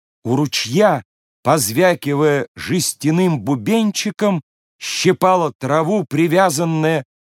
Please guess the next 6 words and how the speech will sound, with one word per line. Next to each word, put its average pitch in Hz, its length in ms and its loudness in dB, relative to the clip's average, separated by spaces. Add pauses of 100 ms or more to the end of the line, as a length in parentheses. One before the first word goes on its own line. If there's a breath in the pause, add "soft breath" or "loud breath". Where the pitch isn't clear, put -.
(100)
к - 140 -8 (100)
колышку 160 720 0
коза, 127 540 0 (380)
а 127 160 0
в 95 140 -4
небе 185 560 2